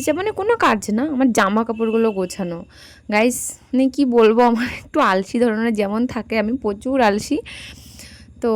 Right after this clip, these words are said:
উম, আলসির জন্য কোনো কাজ হয় না। তো জামা কাপড়গুলো সব এই কদিন এখানে ওখানে ঘুরতে গেছি, মেলায় গেছি, তো কোনো জামা কাপড় গোছানো নেই, সব তালমেলে রেখে দিয়েছিলাম। তো আজকে মা ব-, মা বকছিল কতদিন এভাবে থাকবে, তো আজকে ভাবছি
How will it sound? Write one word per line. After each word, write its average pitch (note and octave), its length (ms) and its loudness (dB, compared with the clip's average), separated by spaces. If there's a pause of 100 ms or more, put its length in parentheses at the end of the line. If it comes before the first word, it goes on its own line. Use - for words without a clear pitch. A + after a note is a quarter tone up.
(160)
উম, F#3 380 -4
আলসির G3+ 300 0
জন্য A#3+ 160 2
কোনো A#3+ 180 0
কাজ G#3 320 4
হয় G#3 140 2
না। A3 140 -4
তো B3+ 120 -4
জামা G3 300 0
কাপড়গুলো A3 460 -4
সব G#3+ 240 -6
এই G3+ 140 -2
কদিন G#3 200 -2
এখানে G3 220 -4
ওখানে G#3 220 -2
ঘুরতে G3 360 -6
গেছি, G3 260 -2
মেলায় F#3+ 340 0
গেছি, G3 460 -4 (260)
তো A3 100 -6
কোনো G#3+ 240 -4
জামা G3 200 2
কাপড় G3+ 220 -2
গোছানো G3+ 280 -4
নেই, A#3+ 160 -2
সব G#3+ 320 -4
তালমেলে G3 380 -2
রেখে F#3+ 220 -6
দিয়েছিলাম। E3+ 500 -6
তো A3 100 -8
আজকে F3+ 440 -6
মা F#3 280 -2
ব-, F3+ 120 -12
মা F3+ 220 -6
বকছিল G#3 500 -4
কতদিন F#3+ 320 -4
এভাবে G3 220 -4
থাকবে, G3+ 440 -8
তো D#4 100 -10
আজকে A3 400 -10
ভাবছি G#3 300 -4